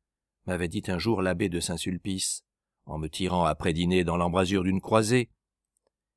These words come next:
vous seriez bien aimable, si vous veniez avec vos amis, nous faire un peu de musique le, le jour de Saint-Bernard. Le saint en serait plus complètement glorifié.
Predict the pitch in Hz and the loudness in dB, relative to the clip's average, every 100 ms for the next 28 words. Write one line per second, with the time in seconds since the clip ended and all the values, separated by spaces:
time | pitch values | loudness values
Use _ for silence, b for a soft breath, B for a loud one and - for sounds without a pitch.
0 | _ _ - 143 - 185 190 180 98 156 | _ _ 0 4 8 8 8 6 4 4
1 | 180 131 127 175 156 107 92 - _ _ | 4 4 4 4 2 0 -4 -8 _ _
2 | _ _ - 143 127 117 135 165 127 110 | _ _ 2 4 6 6 4 6 6 4
3 | 95 113 113 120 175 180 - _ _ _ | 4 4 4 4 4 2 -2 _ _ _
4 | _ - 196 233 202 175 160 135 143 131 | _ 2 4 6 8 8 8 6 6 4
5 | 143 139 127 107 101 - 104 104 98 113 | 4 4 4 0 0 -4 2 4 6 4
6 | 107 110 127 127 147 110 90 76 - _ | 4 2 2 4 4 4 2 -2 -8 _
7 | _ _ _ _ _ _ _ _ _ _ | _ _ _ _ _ _ _ _ _ _
8 | _ _ _ 85 82 - 123 113 85 _ | _ _ _ -4 0 4 6 4 2 _
9 | _ _ 110 - 117 107 - 143 143 123 | _ _ 0 4 4 4 6 6 6 4
10 | - 120 - 135 123 123 117 135 - 82 | 4 2 4 2 4 4 4 2 -2 -4
11 | 65 | -4